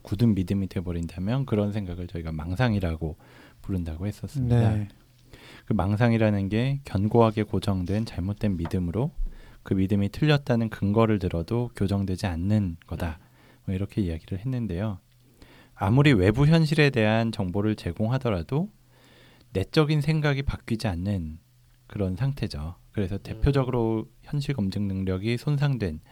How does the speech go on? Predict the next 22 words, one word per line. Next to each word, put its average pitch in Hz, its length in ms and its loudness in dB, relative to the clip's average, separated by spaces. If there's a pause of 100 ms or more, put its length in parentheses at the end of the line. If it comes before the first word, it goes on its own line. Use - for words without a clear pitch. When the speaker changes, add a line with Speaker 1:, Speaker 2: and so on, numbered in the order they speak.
(220)
Speaker 1:
상황이 104 340 -2
바로 87 280 -2
망상이 85 440 -4
생긴 110 320 -2
상황이라고 101 500 -4
Speaker 3:
음. - 60 -18
Speaker 1:
볼 82 100 -6
수 - 160 -8
있고요. 104 480 -6
Speaker 2:
네. 117 460 2 (720)
Speaker 1:
이렇게 127 220 4
망상이 143 760 6
생기는 147 440 4
이유에 104 300 4
대해서는 98 500 0
지난번 98 760 -2 (240)
이십육 104 540 0
화였더라고요. 92 1500 -2
그 - 80 -6
정비소에서 95 800 0 (300)
저희가 92 280 -4
이야기했었는데 98 840 -2